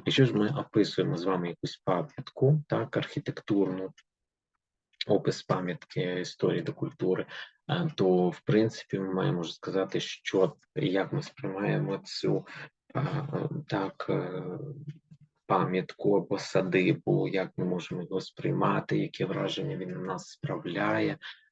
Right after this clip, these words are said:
е, що там всередині, що, що там ззовні. Ну, тут багато всього. Е, є, тут, в принципі, пояснили, сказали.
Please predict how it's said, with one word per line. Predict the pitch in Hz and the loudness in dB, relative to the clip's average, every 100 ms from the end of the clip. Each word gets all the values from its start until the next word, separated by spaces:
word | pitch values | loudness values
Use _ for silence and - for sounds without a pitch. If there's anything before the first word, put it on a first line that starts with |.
| _ - | _ -6
е, | 151 190 185 175 180 180 175 - - 156 160 | -4 -4 -4 -4 -4 -6 -6 -10 -12 -10 -8
що | - - - | -6 0 0
там | - - | 0 -4
всередині, | - - 98 104 107 101 101 101 | -8 -2 0 0 0 -2 -2 -2
що, | - - - _ _ | -2 -2 -4 _ _
що | - 107 | -2 -2
там | - 92 90 | -2 -4 -2
ззовні. | 85 85 110 110 101 101 98 _ _ - _ _ _ _ _ _ - | -4 4 6 6 4 -6 -8 _ _ -20 _ _ _ _ _ _ -10
Ну, | 107 143 - - _ _ _ _ - _ _ - - - - | -4 -2 -2 -8 _ _ _ _ -20 _ _ -20 -14 -8 4
тут | 226 | 4
багато | - 104 - - - | 6 2 2 0 0
всього. | - - 87 - - - - _ _ _ _ _ _ _ _ _ - | 2 0 0 -4 -8 -12 -12 _ _ _ _ _ _ _ _ _ 2
Е, | 98 92 | 6 6
є, | 90 101 107 90 82 - - - | 6 8 8 8 6 -2 -8 -12
тут, | - - | -8 -8
в | - | -4
принципі, | - 104 95 - - - 87 - - | 0 2 0 -2 -8 -6 -6 -8 -12
пояснили, | - 85 90 - - 104 110 101 101 | -4 -2 -2 -4 -2 2 2 0 -4
сказали. | - - - 95 92 85 82 | -10 -8 -4 -2 0 0 0